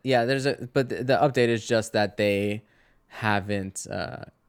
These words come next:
they're not willing to confirm anything at this time. There's no confirmation that they're gonna be working on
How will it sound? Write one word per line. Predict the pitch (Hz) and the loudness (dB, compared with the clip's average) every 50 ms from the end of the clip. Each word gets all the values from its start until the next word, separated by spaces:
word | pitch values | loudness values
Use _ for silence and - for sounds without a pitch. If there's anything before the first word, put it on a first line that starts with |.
| _ _ | _ _
they're | - 120 120 120 | -2 0 0 2
not | 120 120 113 80 71 73 | 2 2 0 -2 -4 -4
willing | 104 120 110 104 92 | -4 -4 -2 -2 -4
to | 101 | -6
confirm | - 113 98 - - 104 101 98 98 | -6 -8 -8 -4 -2 -2 -2 -2 -2
anything | - 104 101 95 101 107 101 98 - - | -4 -6 -6 -6 -6 -8 -8 -8 -8 -8
at | 104 101 95 - | -8 -8 -6 -8
this | 101 101 - | -10 -10 -10
time. | - - 104 98 98 98 - _ _ - _ _ _ _ _ _ _ _ _ _ _ | -10 -8 -8 -6 -6 -8 -10 _ _ -20 _ _ _ _ _ _ _ _ _ _ _
There's | - - - 156 160 160 147 143 | -18 -4 0 2 2 2 2 0
no | 170 175 185 196 208 214 220 220 220 220 220 202 - - _ _ _ _ _ _ _ _ _ _ _ _ _ _ _ _ _ _ _ _ _ - | 0 2 4 4 6 6 6 6 6 6 4 2 -2 -10 _ _ _ _ _ _ _ _ _ _ _ _ _ _ _ _ _ _ _ _ _ -14
confirmation | - - 165 160 151 - 160 143 139 139 139 139 135 - - - 117 113 110 107 107 95 - - _ _ _ - | -8 -4 -4 -4 -4 -4 -6 -4 -2 -2 -2 -2 -4 -4 -6 -6 -6 -4 -4 -6 -8 -8 -10 -14 _ _ _ -16
that | 123 113 117 - 117 107 107 104 95 104 - - - - - _ _ _ _ _ _ _ _ _ _ _ _ _ _ _ _ _ _ _ _ _ _ _ | -16 -12 -8 -4 -4 -2 -2 -2 -4 -6 -8 -12 -16 -16 -18 _ _ _ _ _ _ _ _ _ _ _ _ _ _ _ _ _ _ _ _ _ _ _
they're | - 120 117 135 131 127 | -12 -4 0 2 4 4
gonna | 120 127 123 120 117 | 4 2 -2 -2 -2
be | 117 | -2
working | 110 113 117 117 110 - 113 107 | -2 0 0 -2 -2 -4 -6 -6
on | - - 110 107 104 104 104 104 98 | -4 -4 -4 -4 -4 -6 -6 -8 -12